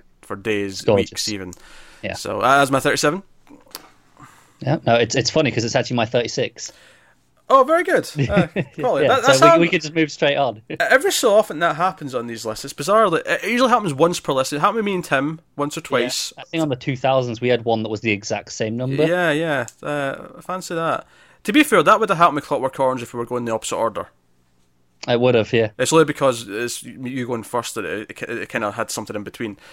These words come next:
Speaker 1: Anyway, uh, so my thirty-six is Star Trek four, The Voyage Home. Uh, this is the week. This is the Star Trek one where the time travel to present day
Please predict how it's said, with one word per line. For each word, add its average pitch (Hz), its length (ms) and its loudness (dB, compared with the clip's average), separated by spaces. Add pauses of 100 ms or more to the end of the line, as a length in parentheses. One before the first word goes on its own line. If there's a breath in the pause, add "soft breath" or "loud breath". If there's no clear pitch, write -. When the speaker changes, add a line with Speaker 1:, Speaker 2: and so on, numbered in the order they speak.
(160 loud breath)
Speaker 1:
Anyway, 123 200 2 (360 loud breath)
uh, 135 440 2
so - 200 -4
my 240 160 6
thirty-six - 920 -2 (500)
is 117 320 -2
Star - 460 0
Trek - 420 -2
four, 120 680 0 (540)
The 120 100 -6
Voyage 110 600 -2
Home. 92 460 -6 (800 loud breath)
Uh, 104 320 0
this 147 300 2
is 165 380 2
the 123 520 -4
week. 135 360 -2
This 127 220 -10
is 123 100 -6
the 120 80 -8
Star 151 200 6
Trek 143 220 -2
one 123 160 -2
where 117 80 0
the 110 80 -4
time 131 220 -2
travel 120 240 -4
to 117 100 -12
present 123 460 -4
day 110 280 -2